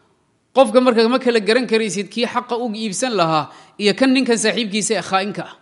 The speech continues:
Nabiga mar-, marka calayhi salaatu wasalaam sidaa darteeda waa inoo diiday. Sheekha marka tii buu fasirayaa, wuxuu yidhi,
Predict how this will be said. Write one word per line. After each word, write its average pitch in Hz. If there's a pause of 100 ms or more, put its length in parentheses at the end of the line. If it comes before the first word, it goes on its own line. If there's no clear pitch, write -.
(560)
Nabiga 226
mar-, 233
marka 226
calayhi 220
salaatu 220
wasalaam 220
sidaa 202
darteeda 190
waa 175
inoo 165
diiday. 143 (360)
Sheekha 247
marka 226
tii 240
buu 233
fasirayaa, 214
wuxuu 262
yidhi, 180